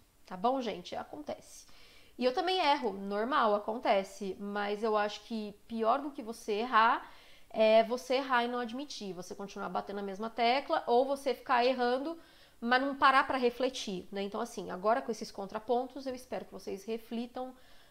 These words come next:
bastante, tá bom? Desculpem o vídeo longo aí, eu falo muito mesmo, eu sei disso, mas <laughs> é isso, tá bom, galera? Beijo, fiquem com Deus, se cuidem, tá? Lavem as mãos, se hidratem, bebam bastante água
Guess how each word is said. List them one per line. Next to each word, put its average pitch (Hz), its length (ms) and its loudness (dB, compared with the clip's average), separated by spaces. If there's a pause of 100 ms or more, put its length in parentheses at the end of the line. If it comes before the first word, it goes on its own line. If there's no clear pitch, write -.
bastante, 233 680 -2
tá 196 80 -4
bom? 233 240 2
Desculpem 277 480 -4
o 254 60 -2
vídeo 220 280 0
longo 214 280 0
aí, 202 140 0
eu 214 120 0
falo 285 420 4
muito 269 400 -2
mesmo, 277 680 10
eu 254 140 6
sei 247 260 2
disso, 320 540 0 (420)
mas 277 360 4 (160)
<laughs> - 160 -2
é 294 180 8
isso, 202 380 -4
tá 226 160 6
bom, 247 180 4
galera? 220 460 4 (380)
Beijo, 254 380 4
fiquem 277 260 -8
com 277 180 -4
Deus, 233 220 4
se 302 140 -8
cuidem, 320 520 -2
tá? 269 380 6 (240)
Lavem 277 400 6
as 240 160 0
mãos, 294 460 4
se - 180 -8
hidratem, 262 600 6
bebam 247 220 2
bastante 233 480 -4
água 233 380 4